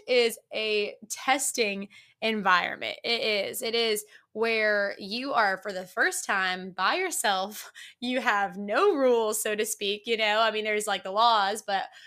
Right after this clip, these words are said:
you know, in a college campus, sometimes you feel like those don't apply to you. And so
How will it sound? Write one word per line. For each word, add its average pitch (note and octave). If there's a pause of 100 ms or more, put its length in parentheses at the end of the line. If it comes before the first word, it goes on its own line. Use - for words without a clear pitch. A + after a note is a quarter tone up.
(120)
you A3+
know, G3 (220)
in G#3+
a G3+
college B3
campus, E4
sometimes C4+
you C4+
feel C#4
like B3+
those A#3+
don't A#3+
apply E4+
to D#4
you. A3 (420)
And A#3+
so A#3